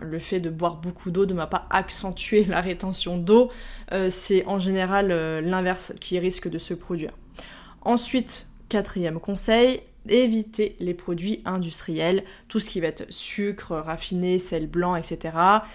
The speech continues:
et de venir préférer les épices et les herbes. Sachant que, donc ça c'est moi qui vous le dis, mais, euh, de mémoire, je sais que le sel rose de l'Himalaya,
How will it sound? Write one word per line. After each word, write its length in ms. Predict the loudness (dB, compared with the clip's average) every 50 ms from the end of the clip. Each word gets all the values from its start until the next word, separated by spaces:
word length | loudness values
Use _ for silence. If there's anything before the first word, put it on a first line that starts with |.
| -18 -14 -4 2
et 180 | 6 6 6
de 140 | 6 4 2
venir 380 | 0 0 -2 -2 -2 -2 -4 -6
préférer 540 | -6 -6 -6 -6 -4 -4 -2 0 0 0 0
les 220 | 0 -2 -2 -4
épices 560 | -6 -8 -8 -6 -4 -4 -2 -4 -4 -6 -6 -4
et 440 | 2 6 8 10 10 8 8 4 -2 -4 0
les 260 | 2 2 2 2 2
herbes. 220 | 0 0 0 -4 -8 -14 -16 -18 -18 -18 -16 -10
Sachant 520 | -4 -2 0 0 0 0 0 0 0 0
que, 120 | -2 -2
donc 160 | -4 -4 -4 -4
ça 140 | -4 -6
c'est 140 | -6 -6 -6
moi 160 | -4 -4 -4
qui 140 | -4 -4 -6
vous 120 | -6 -4 -4
le 60 | -4
dis, 280 | -4 -2 -2 -2 -2 -4 -10 -14 -14 -8 -4
mais, 420 | -2 0 2 4 4 4 4 2 0
euh, 440 | -2 -2 -2 0 0 0 0 0 0
de 160 | 0 2 2
mémoire, 360 | 4 4 4 4 6 4 4
je 120 | 2 0 -2
sais 160 | -4 -4 -4
que 120 | -2 -2
le 120 | -2 0 0
sel 240 | 0 0 0 0 0
rose 440 | 0 2 2 2 2 2 -2 -6 -6
de 200 | -4 0 2 2
l'Himalaya, 720 | 2 2 2 2 2 2 2 2 2 2 2 2 0 -2